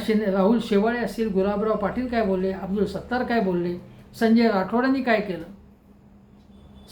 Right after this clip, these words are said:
सं-, स-, स-, संजय शिरसाट स्वतः सुषमाताई अंधाऱ्यांबद्दल काय बोलले, अब्दुल सत्तार काय बोलले, संजय शिरसाटांच्या मुलांनी काय दिवे लावले, हे सगळं तुम्हाला सांगतोय.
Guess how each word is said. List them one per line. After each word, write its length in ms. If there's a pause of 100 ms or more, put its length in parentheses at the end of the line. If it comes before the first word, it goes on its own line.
सं-, 260
स-, 500
स-, 120
संजय 340
शिरसाट 400
स्वतः 480 (480)
सुषमाताई 680
अंधाऱ्यांबद्दल 680
काय 180
बोलले, 540 (1000)
अब्दुल 280
सत्तार 420
काय 180
बोलले, 400 (440)
संजय 260
शिरसाटांच्या 680
मुलांनी 360
काय 160
दिवे 320
लावले, 300 (460)
हे 100
सगळं 400
तुम्हाला 280
सांगतोय. 360